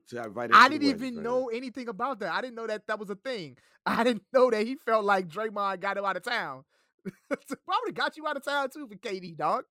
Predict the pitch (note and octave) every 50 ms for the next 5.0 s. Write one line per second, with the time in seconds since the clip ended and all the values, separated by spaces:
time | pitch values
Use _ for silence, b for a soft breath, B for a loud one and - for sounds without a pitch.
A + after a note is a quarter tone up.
0 | _ - B3+ - - - - D3+ D3 C#3+ C3+ C3+ - - - - - - _ _
1 | _ _ _ _ _ - - C#4 _ - D#4 E4+ - - - D4+ D4 C#4+ G#3+ C#4
2 | D4 A3+ F3 E3 D3+ F3+ A3+ A#3 - C#4 C4 C4+ B3 A3 A3+ - G3+ F#3+ F3 D#3
3 | - D3+ C#3+ B2 C3 C3 - C#3+ D3 D3+ F3+ _ B B B B B B F#3 -
4 | C4+ D4+ - D4 - - - - - C#4+ - - G#3+ F#3 F3+ - F3 F3 E3 C#3